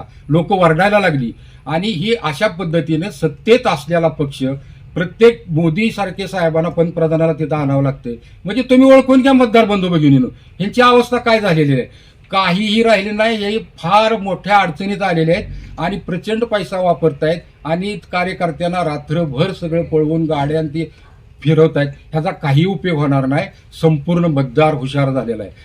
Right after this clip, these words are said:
WhatsApp-च्या मीडिया-, मीडियाच्या माध्यमातून प्रत्येक मतदारसंघातला, खेड्यातल्या सर्व मतदाराला हे सगळं चित्र कळलेलं आहे. आणि मी म्हणून तुम्हाला आवाहन करतो,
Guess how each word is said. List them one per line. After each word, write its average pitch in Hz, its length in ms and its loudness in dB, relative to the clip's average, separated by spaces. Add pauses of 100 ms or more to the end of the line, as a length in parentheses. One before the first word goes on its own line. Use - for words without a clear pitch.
(180)
WhatsApp-च्या 180 500 0
मीडिया-, 170 420 -2
मीडियाच्या 175 560 -2
माध्यमातून 151 640 -2 (280)
प्रत्येक 226 380 2
मतदारसंघातला, 175 760 -4
खेड्यातल्या 165 520 -4 (480)
सर्व 202 420 -2
मतदाराला 170 460 0
हे 160 180 -2
सगळं 156 280 0
चित्र 151 280 -4
कळलेलं 143 460 2
आहे. 120 200 0 (340)
आणि 160 160 -2
मी 170 240 4
म्हणून 233 280 4
तुम्हाला 247 300 4
आवाहन 185 240 4
करतो, 139 420 -2